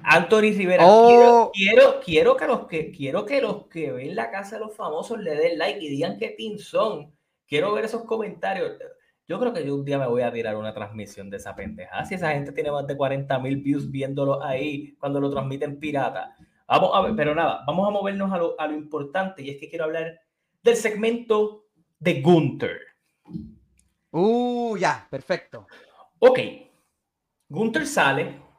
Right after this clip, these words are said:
Speaker 1: Gunther, de alguna manera u otra, ¿verdad?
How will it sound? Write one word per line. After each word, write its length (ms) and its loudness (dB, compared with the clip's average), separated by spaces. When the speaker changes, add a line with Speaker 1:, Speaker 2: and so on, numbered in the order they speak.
Speaker 1:
Gunther, 960 -4
de 100 -4
alguna 340 -4
manera 420 -6
u 120 -2
otra, 600 0
¿verdad? 480 -6